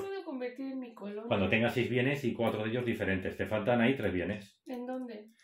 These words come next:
Speaker 2: En cualquier sitio que no haya cogido nadie colonia. Esta, esta,
Speaker 1: Ah,
Speaker 2: esta.
Speaker 1: ¿esas pueden ser colonias?
Speaker 2: Todas.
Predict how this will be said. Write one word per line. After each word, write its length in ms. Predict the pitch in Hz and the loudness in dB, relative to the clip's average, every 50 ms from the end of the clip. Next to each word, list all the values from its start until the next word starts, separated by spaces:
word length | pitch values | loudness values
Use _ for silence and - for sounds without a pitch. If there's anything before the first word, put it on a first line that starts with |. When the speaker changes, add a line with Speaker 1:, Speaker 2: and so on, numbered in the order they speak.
| _ _ - | _ _ -6
Speaker 2:
En 100 | 95 - | -2 -2
cualquier 220 | 90 - 127 123 | 0 0 0 0
sitio 300 | - 127 123 139 143 135 | 0 -2 0 2 2 4
que 100 | 139 120 | 4 6
no 120 | 117 117 | 6 6
haya 180 | 117 117 113 101 | 6 4 4 2
cogido 240 | 104 101 110 120 117 | 0 0 0 2 2
nadie 220 | 117 117 113 101 | 2 2 0 0
colonia. 440 | - 95 90 90 87 82 87 98 107 | 0 0 0 0 0 0 -2 -2 -2
Esta, 400 | 104 95 - - 113 101 104 117 | -2 -2 -2 -2 0 2 2 2
esta, 500 | 123 120 - - 131 135 135 135 330 381 | 0 0 -2 -2 -2 2 4 4 6 6
Speaker 1:
Ah, 40 | 415 440 | 4 4
Speaker 2:
esta. 60 | 440 403 403 | 2 2 0
Speaker 1:
¿esas 120 | 415 415 415 | 0 -2 -2
pueden 200 | 427 427 415 415 | -2 -2 -2 -2
ser 120 | 427 381 | -2 -4
colonias? 360 | 392 359 349 349 349 427 539 - - - - - | -4 -4 -4 -4 -4 -4 -6 -8 -12 -18 -14 0
Speaker 2:
Todas. 640 | - 156 180 165 160 180 196 196 196 - - - | 4 6 8 8 8 8 8 6 6 0 -6 -14